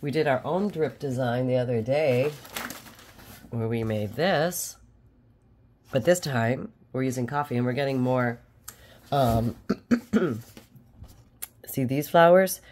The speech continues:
The paper was wet and the flowers dispersed, the, the, the paint dispersed a little bit more. Here, the paper was dry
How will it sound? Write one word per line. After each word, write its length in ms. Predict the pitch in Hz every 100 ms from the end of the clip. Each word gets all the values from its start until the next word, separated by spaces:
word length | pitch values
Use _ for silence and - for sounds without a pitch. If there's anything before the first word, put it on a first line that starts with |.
| - _
The 100 | -
paper 380 | 131 170 165 175
was 180 | 170 156
wet 460 | 135 127 127 - - - _ - - - - -
and 200 | 127 127
the 100 | 120
flowers 500 | - 139 131 131 117
dispersed, 560 | 120 117 - 127 135 -
the, 380 | 117 - 127 -
the, 40 |
the 380 | 120 113 107 95 -
paint 380 | 135 127 123 117
dispersed 540 | 113 - 123 127 -
a 80 | 143
little 220 | 147 151
bit 180 | 165 -
more. 400 | 165 170 180 180 - - - - - 127
Here, 640 | 143 190 190 151 143 147 - - - _ _ _ _ -
the 120 | 139
paper 280 | 165 156 151
was 240 | 127 117
dry 640 | 117 123 123 120 107 110